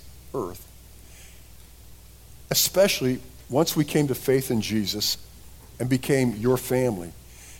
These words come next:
You have put us here to accomplish these four things:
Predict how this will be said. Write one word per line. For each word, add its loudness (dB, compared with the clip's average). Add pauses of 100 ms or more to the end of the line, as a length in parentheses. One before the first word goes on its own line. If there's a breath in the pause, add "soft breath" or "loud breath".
You 4
have 0
put 2
us -2
here -10 (1400 loud breath)
to 2
accomplish 0
these -4
four -6
things: -10